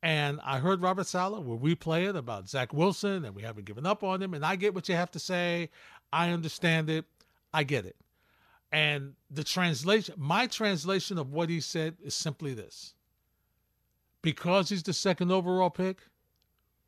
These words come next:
we'll bring him back and see what happens. He'll compete,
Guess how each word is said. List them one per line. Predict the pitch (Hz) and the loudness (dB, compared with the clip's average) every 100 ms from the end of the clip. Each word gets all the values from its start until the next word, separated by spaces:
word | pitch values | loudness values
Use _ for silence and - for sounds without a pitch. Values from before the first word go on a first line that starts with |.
| _ _ _ _ 139 | _ _ _ _ -2
we'll | 143 | -2
bring | 127 147 175 | 2 4 4
him | 190 175 | 4 2
back | 165 180 180 - _ _ _ _ _ _ _ _ _ _ _ | 2 2 -2 -10 _ _ _ _ _ _ _ _ _ _ _
and | 147 135 | -4 -4
see | - 190 | 0 2
what | 175 175 147 | 2 2 4
happens. | 165 160 160 - | 4 2 -2 0
He'll | 156 | -2
compete, | - 143 - 180 - | 0 -2 0 0 -2